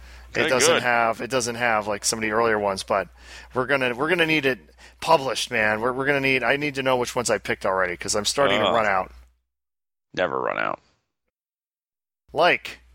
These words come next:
Speaker 1: Last Action Hero.
Speaker 2: Okay, I can go with
Speaker 1: I
Speaker 2: that
Speaker 1: might
Speaker 2: one.
Speaker 1: be in the minority with that, but I
Speaker 2: Yep.
Speaker 1: like Last Action Hero.
Speaker 2: I like it a lot too. Eric has one. We use it a lot for League. It's a fun game.
Speaker 1: It's the kind of game, if they made that now, it would be like the L E edition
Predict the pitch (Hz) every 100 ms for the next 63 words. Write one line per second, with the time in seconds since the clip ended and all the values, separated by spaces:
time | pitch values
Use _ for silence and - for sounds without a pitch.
0 | _ _ _ _ _ _ - 175 185 196
1 | 190 185 170 160 135 104 - - - -
2 | _ _ _ _ _ _ _ 330 330 190
3 | 262 247 208 123 110 104 113 110 147 139
4 | 143 143 139 139 139 131 127 127 131 131
5 | - 107 127 127 127 127 131 123 131 123
6 | 135 135 - 120 120 104 87 - - -
7 | _ - 101 110 127 127 139 180 143 104
8 | 110 113 110 123 135 170 175 _ 104 107
9 | 107 101 98 110 107 107 135 156 - 104
10 | 110 117 135 170 110 - _ _ _ _
11 | - - 110 135 135 127 139 143 135 127
12 | 135 131 131 123 131 139 135 127 120 123
13 | 120 123 107 127 127 131 113 107 - 95